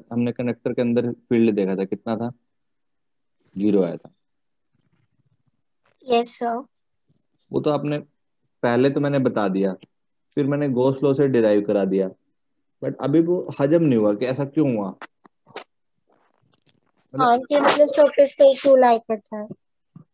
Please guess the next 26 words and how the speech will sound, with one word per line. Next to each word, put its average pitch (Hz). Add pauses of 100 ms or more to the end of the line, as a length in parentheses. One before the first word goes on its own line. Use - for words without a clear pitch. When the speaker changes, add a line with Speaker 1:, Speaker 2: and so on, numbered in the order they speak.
(220)
Speaker 1:
चार्ज 123
surface 117
पे 117
क्यों 113
लाई 110
करता 107
है, 107
वो 98 (960)
अंदर 131
electric 131
field 127
किस 160
रीजन 120
की 117
वजह 104
से 104
ज़ीरो 98
हुआ। 95
आपने 117
mathematically 117
तो 135 (460)
चलो 117
ठीक 117
है, 92
Speaker 2:
Yes 254
sir। 233